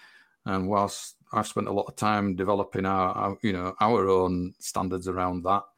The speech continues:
um, it would be interesting to get that information back globally to see how one person does it versus another. And this is nothing new in, in forensic activities. And I guess that leads a little bit into the I S O standards of,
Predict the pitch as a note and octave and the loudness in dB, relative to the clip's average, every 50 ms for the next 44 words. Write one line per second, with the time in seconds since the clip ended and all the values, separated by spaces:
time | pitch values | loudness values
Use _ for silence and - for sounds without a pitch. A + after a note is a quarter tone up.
0 | _ _ - - _ _ _ - G2+ G2 G2 G2 G2 G2 G2 F#2+ G2 G2+ - - | _ _ -20 -20 _ _ _ -6 -2 -2 0 0 0 0 0 0 -2 -2 -6 -8
1 | - - G#2 G2+ G#2 G2+ G2 G#2+ G#2 G#2 G#2+ G#2 - A2+ G#2+ - - - G2+ G2 | -10 -8 -6 -6 -6 -6 -4 -2 0 0 0 0 0 -2 -4 -2 -4 -2 -2 -2
2 | G2 - - - A#2 G#2 G2+ G2+ G#2 G2+ G2+ F#2+ - - A2+ A2+ G#2+ G#2+ G2+ G#2 | -2 -4 -2 0 0 2 2 2 2 0 -2 -2 0 0 0 0 0 -2 -2 -2
3 | G2+ - - G2+ G#2 G#2 G#2 - - G2 F#2+ F#2+ G#2 G#2 G2 G#2 F#2 F#2+ G#2+ A2+ | -6 -6 -6 -4 -4 -4 -4 -4 -4 -4 0 0 0 0 0 -4 -2 0 2 4
4 | B2+ C3 G2 G2 F#2+ F2+ F2 D#2+ - - - - - A2 G#2 G2+ G2+ G#2 G2 G2 | 4 2 2 2 0 0 -2 -4 -8 -10 -8 -4 -4 -2 0 0 2 2 2 2
5 | G2 F#2+ F#2+ G2+ G2+ G2 - _ _ _ - A#2+ A2 A2 A2 G#2+ - A2+ G#2 G2 | 2 0 -2 -4 -6 -10 -16 _ _ _ -12 -4 -2 -2 -2 0 0 0 0 0
6 | - G#2+ G2 F#2+ G2+ G2 G2+ G2 G2 G2 F#2+ G#2 G#2 - - G2+ F#2 F#2+ G2 G#2+ | -2 -4 -4 -4 -4 -4 -2 -4 -4 -2 -2 -4 -4 -4 -4 -6 -6 -4 -2 0
7 | A2 F#2+ F#2+ F#2 F#2 G2+ A#2 A#2 - G#2 G2+ F#2+ G#2+ G#2 - - F#2+ F#2+ G#2 G#2+ | 0 2 2 2 2 2 0 0 0 -2 -2 -2 -2 -2 -2 -4 -2 0 0 0
8 | G2+ F#2+ F#2+ F#2 F#2 - - - - - - - - - - _ _ _ - - | 0 0 -2 -4 -6 -8 -12 -18 -20 -20 -20 -20 -20 -20 -20 _ _ _ -4 -2
9 | A2 G#2 G2+ G2 F#2+ F#2 - - G#2 A2 A2 G2+ F#2+ - G#2 F#2+ - - - A#2 | -2 0 -2 -2 -4 -6 -4 0 0 2 2 0 0 -4 -6 -6 -6 -4 -2 -2
10 | G#2 G2 - - E2+ E2+ F2+ - - - _ - - G2 G2 F#2+ F#2 A2 G#2 - | -2 -2 -4 -6 -8 -8 -8 -10 -16 -18 _ -10 -8 -6 -6 -2 -2 -2 -2 -2
11 | - - G#2 - - - - G#2+ G2+ F#2 F2+ G2+ G2+ G#2+ G#2 G2+ G2 G2+ G2+ G2+ | -4 -6 -6 -6 -6 -6 -4 -4 -4 -4 -4 -2 -2 -2 -2 -2 -4 -4 -4 -4
12 | F#2+ - - F#2+ F#2+ G2 G2 F#2+ F#2 - - - G#2 G2+ F#2 - - G2 G2 F#2+ | -6 -6 -4 -2 0 0 0 0 -2 -4 -4 -4 -4 -4 -4 -4 -4 -4 -4 -4
13 | F#2 F#2+ F2+ F2 F#2 F#2+ F#2+ F2+ F2 | -6 -8 -8 -8 -6 -6 -6 -6 -6